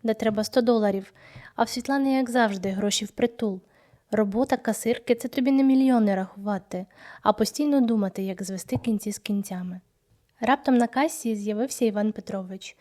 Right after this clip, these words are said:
Старенький, добрий, завжди купував одне й те саме: хліб, кефір і обов'язково ромашку. Для онуків, мабуть. «Чотириста двадцять п'ять гривень, Петрович»,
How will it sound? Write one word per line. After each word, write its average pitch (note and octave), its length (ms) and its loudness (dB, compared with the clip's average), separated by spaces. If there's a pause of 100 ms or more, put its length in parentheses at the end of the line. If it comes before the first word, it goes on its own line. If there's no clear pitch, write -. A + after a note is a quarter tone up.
(200)
Старенький, A3 720 0
добрий, A#3 440 2
завжди C4+ 320 2
купував G3+ 480 -2
одне G3 220 -2
й G#3+ 40 -4
те A#3+ 140 -4
саме: G3 400 -2 (320)
хліб, A#3+ 400 -2
кефір A3+ 540 -4
і C4+ 120 0
обов'язково C4+ 640 0
ромашку. G3+ 520 -6 (180)
Для G#3 180 -2
онуків, A#3 400 2
мабуть. F#3 480 -10 (460)
«Чотириста B3+ 560 0
двадцять A3 420 -4
п'ять A3 240 -2
гривень, G#3 400 -2
Петрович», G3+ 640 -6